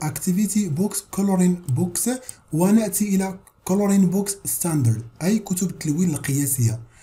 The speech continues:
سنقوم بإطلالة على هذا النيتش ونرى هل هو نيتش يحقق مبيعات أم لا. سنذهب إلى هنا ونختاره هنا كولورين بوك ستاندرد. سنجد لدينا هنا ألفين نتيجة،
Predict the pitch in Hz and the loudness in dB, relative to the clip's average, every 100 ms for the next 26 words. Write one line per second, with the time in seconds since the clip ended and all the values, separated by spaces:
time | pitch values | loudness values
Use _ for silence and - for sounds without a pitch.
0 | _ - 170 180 - 254 262 214 180 175 | _ -4 2 2 2 0 2 0 0 0
1 | 196 208 165 160 160 117 143 175 135 - | 0 0 0 -2 0 0 0 0 -4 -6
2 | - _ _ _ - 143 147 180 185 226 | -14 _ _ _ -2 0 4 2 2 -2
3 | - 165 180 190 208 202 - 104 104 175 | -2 2 4 4 2 -2 -8 -4 0 2
4 | 170 131 160 147 - 135 175 - 151 117 | 2 2 0 -4 -4 -2 -2 -4 -6 -6
5 | 175 180 - - 147 147 147 143 175 - | -8 -10 -10 -6 -4 0 0 0 -4 -4
6 | 135 113 104 - - _ _ _ - 147 | 0 0 0 -10 -20 _ _ _ -8 -4
7 | 165 196 196 170 147 139 190 202 208 143 | 0 2 2 0 0 2 2 0 -2 -4
8 | 143 139 - 190 165 139 175 185 196 - | -4 -2 -2 0 0 0 2 0 0 -8
9 | - _ - 208 214 208 175 190 185 - | -20 _ -2 0 2 2 2 0 -2 -6
10 | - 151 127 110 - - _ _ - - | -4 -2 -2 -2 -6 -14 _ _ -20 -20
11 | _ _ _ - 170 233 226 208 233 220 | _ _ _ -2 2 4 4 2 2 0
12 | - 170 151 185 175 160 156 151 139 185 | -8 -4 0 2 2 2 -2 -2 -2 0
13 | 214 208 151 143 139 190 180 190 | 2 2 2 0 0 2 2 2